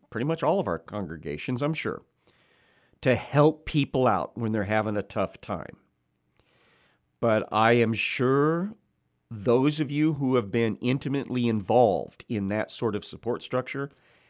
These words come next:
have from time to time been very frustrated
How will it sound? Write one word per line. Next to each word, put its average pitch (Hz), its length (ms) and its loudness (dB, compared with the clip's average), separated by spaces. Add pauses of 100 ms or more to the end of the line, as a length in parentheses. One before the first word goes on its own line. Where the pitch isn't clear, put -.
(120)
have 113 240 2
from 101 280 -2
time 123 380 0
to 175 80 -4
time 113 360 2
been 104 240 0
very 104 220 0
frustrated 98 1000 -4